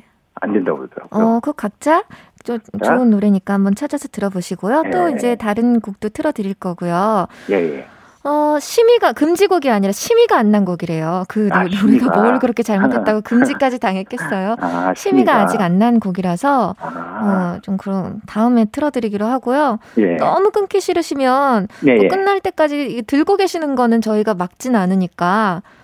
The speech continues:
Speaker 2: 다만 말은 안 걸어드려요.
Speaker 1: 제-, 저희가 말은 해도 돼요?
Speaker 2: 안 되죠.
Speaker 1: 안 되고요.
Speaker 2: 생방송인데, 오정세 씨.
Speaker 1: 아, 예, 예, 그럼 듣기만 해볼게요.
Speaker 2: 네.
Speaker 1: 네.
Speaker 2: 자, 그럼 끊기 전에 문제 하나 낼게요.
Speaker 1: 예, 예.
Speaker 2: 근데 오정세 씨가 지금 맞추시면 안 돼요.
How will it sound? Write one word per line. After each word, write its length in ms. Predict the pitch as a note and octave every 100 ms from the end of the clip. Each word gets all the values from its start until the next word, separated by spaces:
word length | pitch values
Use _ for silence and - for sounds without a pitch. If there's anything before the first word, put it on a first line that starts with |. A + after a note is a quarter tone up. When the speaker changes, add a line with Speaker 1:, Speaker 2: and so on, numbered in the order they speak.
| _
Speaker 2:
다만 300 | - A#3+ B3+
말은 320 | F#3+ G3+ C#4+
안 160 | G#3+ F#3
걸어드려요. 840 | A3 A3 G3+ F#3+ F3 F3+ G3+ F#3+ - _ _ _ _ _ -
Speaker 1:
제-, 140 | C3 C3
저희가 260 | C3 B2+ C3+
말은 280 | E2+ G#2 C#3
해도 120 | C3
돼요? 200 | - E2+ - _ _ -
Speaker 2:
안 220 | F#3+ G#3+
되죠. 300 | C4 - F#3 D3+ E3 E3+
Speaker 1:
안 200 | D#3+ A3+
되고요. 180 | - F#2 F2+
Speaker 2:
생방송인데, 680 | - - D4+ A3+ F3+ - - - - - F#3+
오정세 300 | G3 G3+ -
씨. 260 | G#3+ A#3
Speaker 1:
아, 220 | A3 - A3+ - - - -
예, 40 | G#2+ G#2+
예, 60 |
그럼 160 | F#2 G#2+
듣기만 460 | - - - C3+ A#2
해볼게요. 400 | C3 B2 - E3+
Speaker 2:
네. 340 | G3 F#3 D#3+ - - - - -
Speaker 1:
네. 80 | -
Speaker 2:
자, 140 | C4+
그럼 260 | A#3+ B3 B3+
끊기 260 | G4+ G#4
전에 180 | G4 E4
문제 360 | A3 A#3+ D4+ F4+
하나 240 | F4 D#4+
낼게요. 760 | G#3+ F#3+ - G3 F#3 G#3 F#3 E3
Speaker 1:
예, 40 |
예. 260 | C3+ G#2 D#2+
Speaker 2:
근데 200 | F#4+ F#4
오정세 440 | D4 D4 G#4+ G#4
씨가 200 | F#4+ E4
지금 160 | D4+ C4
맞추시면 480 | F#3+ - D4+ D4 A#3
안 140 | F3
돼요. 260 | E3 D3+